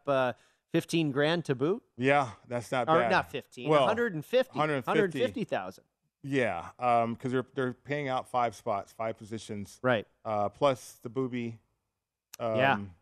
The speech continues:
Speaker 1: Had,
Speaker 2: so
Speaker 1: what, two entries that were one and fourteen,
Speaker 2: Right.
Speaker 1: and the quarterly booby prize is twenty-five thousand.
Speaker 2: Mm-hmm, mm-hmm. <laughs>
Speaker 1: And I think, uh, I think they just pay out the one. It, it,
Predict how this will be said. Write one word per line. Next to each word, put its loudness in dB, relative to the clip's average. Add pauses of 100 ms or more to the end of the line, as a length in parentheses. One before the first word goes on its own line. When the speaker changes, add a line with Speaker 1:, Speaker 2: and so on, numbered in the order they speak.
(720)
Speaker 1:
Had, -2
Speaker 2:
so 0
Speaker 1:
what, 0
two 0
entries -4
that -6
were -8
one 0
and -2
fourteen, -2
Speaker 2:
Right. -2 (160)
Speaker 1:
and -4
the -6
quarterly 0
booby 0
prize -2
is -14
twenty-five -6
thousand. -10 (180)
Speaker 2:
Mm-hmm, -10 (340)
mm-hmm. -10
<laughs> -20 (920)
Speaker 1:
And -2
I 2
think, -4 (120)
uh, 4
I -4
think -4
they -2
just -8
pay 2
out 2
the -4
one. -2 (360)
It, -4
it, -6